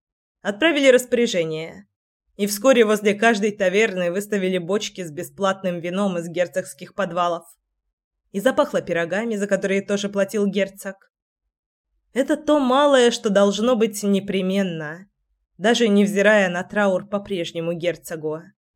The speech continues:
Последний раз такое событие случалось в Нивере давненько, тридцать семь лет тому назад, в честь рождения покойного герцога Кайрона.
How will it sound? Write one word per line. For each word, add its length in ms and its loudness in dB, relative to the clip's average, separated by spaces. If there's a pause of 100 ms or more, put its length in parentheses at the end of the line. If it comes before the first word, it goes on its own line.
(1080)
Последний 540 2
раз 220 4
такое 340 6
событие 580 2
случалось 640 0
в 80 0
Нивере 420 4
давненько, 880 -2 (480)
тридцать 560 -4
семь 380 0
лет 320 0
тому 260 0
назад, 560 -4 (400)
в 80 -20
честь 300 2
рождения 680 4
покойного 680 0
герцога 580 -2
Кайрона. 840 -4